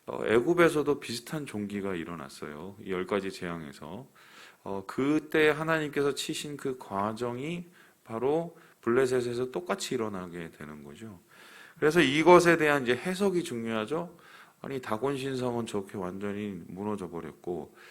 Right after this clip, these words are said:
어, 이 백성들 사이에서는 완전히, 어, 독-, 독한 종기가 돌고,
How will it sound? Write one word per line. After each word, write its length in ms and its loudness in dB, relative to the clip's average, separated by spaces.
어, 340 -2
이 100 0
백성들 460 2
사이에서는 720 2
완전히, 460 -6
어, 220 -6
독-, 320 -4
독한 480 -10
종기가 840 -2
돌고, 500 -2